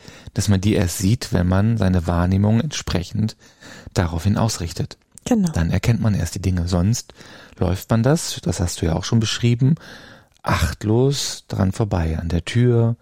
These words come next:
Speaker 2: Ja.
Speaker 1: Das ist nur eine aus dem Augenwinkel oder in meinem Buch sind's Randerscheinungen,
Speaker 2: Mhm.
Speaker 1: weil diese Dinge machen das Leben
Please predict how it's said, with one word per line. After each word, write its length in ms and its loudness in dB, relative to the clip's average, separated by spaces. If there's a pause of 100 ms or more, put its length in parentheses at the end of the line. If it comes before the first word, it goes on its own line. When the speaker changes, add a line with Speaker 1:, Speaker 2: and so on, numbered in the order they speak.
(160)
Speaker 2:
Ja. 260 2
Speaker 1:
Das 140 -8
ist 180 -2
nur 140 2
eine 380 2 (520)
aus 100 -8
dem 120 2
Augenwinkel 1120 2
oder 260 -2
in 60 0
meinem 260 2
Buch 180 -8
sind's 280 -2
Randerscheinungen, 960 2
Speaker 2:
Mhm. 420 2
Speaker 1:
weil 120 0
diese 240 2
Dinge 280 2
machen 320 2
das 180 0
Leben 460 2